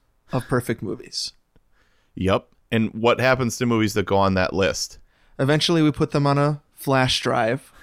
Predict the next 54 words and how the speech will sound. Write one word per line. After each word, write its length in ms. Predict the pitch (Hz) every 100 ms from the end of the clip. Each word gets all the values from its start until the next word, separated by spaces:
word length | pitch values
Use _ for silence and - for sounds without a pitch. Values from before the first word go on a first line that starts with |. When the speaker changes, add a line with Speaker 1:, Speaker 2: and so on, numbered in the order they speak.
| - - - _ - -
Speaker 1:
I'm 120 | 269
thinking 300 | - 262 247 -
Speaker 2:
Yep. 140 | 117
Speaker 1:
it 100 | 156
doesn't 200 | 220 202
have 100 | 202
to 80 | 185
be 80 | 160
that 180 | 156 160
many 180 | 156 160
gigs, 400 | 127 180 147 123
right? 140 | 123
It's 80 | 156
just 180 | 165 -
one 520 | 127 131 147 139 131 _ _ _ _
Word 420 | 147 139 156 151
doc. 500 | 120 113 104 - - 160 _ - _ _ _ -
Speaker 2:
Right. 260 | 120 127 143 -
Well, 400 | 135 143 170 165
but 260 | 127 147 131
do 80 | 123
you 80 | 139
want 220 | 135 -
the 80 | 127
mo-, 240 | 113 120
you 160 | 120 135
want, 160 | 151
we 100 | 135
want 140 | 151 139
the 80 | 123
movies 320 | 123 110 98
on 300 | 107 110 101
it 160 | -
too. 400 | - 117 85 - - -
Speaker 1:
I 140 | 175
never 220 | 156 135
thought 240 | 127 135 120
of 60 |
that. 160 | 117 -
Okay, 240 | 147 165
so 180 | 135 190
it'd 100 | 185
have 200 | 190 220
to 80 | 208
be 140 | 175 170
like 160 | 139
Speaker 2:
Yep. 100 | 107
Speaker 1:
maybe 320 | 139 147 139
a 80 | 131
two 220 | 127 143
fifty-six, 600 | 127 127 - 123 - 127
one 140 | 147 151
of 60 |
those 320 | 139 131 -